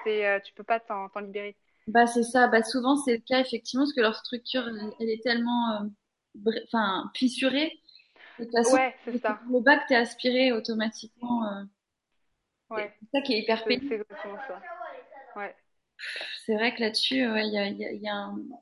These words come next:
Speaker 2: il y a, il y aurait une complémentarité des professions, euh.
Speaker 1: Ouais, carrément. Quand ce, c'est pas encore assez, euh, ouvert en, en France, en tout cas. Je, je sais pas comment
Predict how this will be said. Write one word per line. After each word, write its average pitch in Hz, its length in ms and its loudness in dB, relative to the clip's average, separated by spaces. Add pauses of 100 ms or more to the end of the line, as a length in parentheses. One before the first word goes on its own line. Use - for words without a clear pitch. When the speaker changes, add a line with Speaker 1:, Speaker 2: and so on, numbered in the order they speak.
(120)
Speaker 2:
il 220 100 -10
y 226 60 6
a, - 60 4
il 233 60 2
y 226 60 8
aurait 226 160 4
une 240 180 4
complémentarité 240 840 2
des 240 140 0
professions, 254 760 0
euh. 220 180 2 (600)
Speaker 1:
Ouais, 349 300 8
carrément. 285 540 2
Quand 247 160 0 (100)
ce, 247 260 2 (480)
c'est 233 80 0
pas - 140 6
encore 294 240 4
assez, 262 420 2
euh, 226 260 6
ouvert 240 460 2
en, 220 320 0
en 208 60 -4
France, 330 320 6
en 277 100 -4
tout 240 140 -10
cas. 226 240 2
Je, 202 280 -12
je 196 100 -16
sais 214 140 -18
pas 233 120 -2
comment 226 240 -8